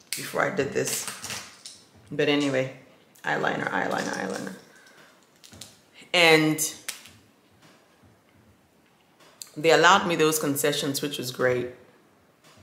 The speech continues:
But now people are demanding it. Okay, I need my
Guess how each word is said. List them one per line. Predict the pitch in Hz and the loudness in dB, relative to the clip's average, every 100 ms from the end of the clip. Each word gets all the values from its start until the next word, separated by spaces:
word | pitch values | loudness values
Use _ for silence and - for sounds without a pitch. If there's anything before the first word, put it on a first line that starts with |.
| - _ _ - | -20 _ _ -4
But | 135 | -2
now | 131 135 - - | 2 2 4 2
people | - 170 180 | 0 -6 -4
are | 151 | -4
demanding | 139 139 135 135 139 143 147 156 156 143 120 | -4 -4 -2 -2 0 0 0 0 0 -2 -4
it. | - - - - _ _ _ _ _ - | -4 -8 -12 -20 _ _ _ _ _ -20
Okay, | - 151 | -8 -4
I | |
need | 143 156 147 | -2 -2 -2
my | 135 127 | -4 -4